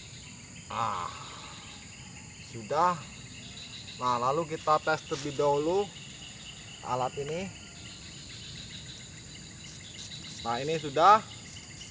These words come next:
Yang selanjutnya kita akan semprot agar ladang tebu kita itu menjadi tumbuh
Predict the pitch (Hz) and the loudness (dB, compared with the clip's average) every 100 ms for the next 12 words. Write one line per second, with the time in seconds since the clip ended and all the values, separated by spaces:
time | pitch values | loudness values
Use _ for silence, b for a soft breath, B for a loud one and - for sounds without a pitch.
0 | - - 151 170 170 180 175 190 208 185 | -10 6 10 10 8 8 8 8 6 6
1 | 175 170 160 175 170 170 - 185 196 - | 4 4 6 2 2 -2 6 8 8 4
2 | - - - - - - - 143 160 175 | -12 -12 -12 -12 -14 -10 0 4 8 8
3 | 170 165 160 156 156 143 139 156 151 160 | 8 6 6 4 0 0 -4 2 6 6
4 | 156 202 196 170 160 151 131 151 143 175 | 6 4 4 2 -2 -2 4 6 6 4
5 | 196 - - - - - 151 147 156 | 0 -4 -14 -14 -14 -4 -2 0 -2